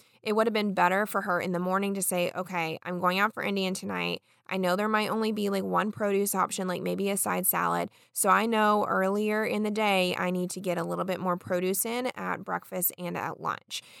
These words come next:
And that would be a very simple, not super time consuming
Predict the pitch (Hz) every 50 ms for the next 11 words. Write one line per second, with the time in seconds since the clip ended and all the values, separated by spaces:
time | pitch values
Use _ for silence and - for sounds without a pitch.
0 | - - - 202 202 190 190 202 196 208 202 196 208 196 - 185 185 185 185 185
1 | 196 208 233 233 - - - 208 202 190 - 196 190 190 190 190 - 202 196 185
2 | 180 190 - - - 240 220 220 214 - - 190 180 185 - 190 202 196 - 208
3 | 196 190 190 185 180 180 180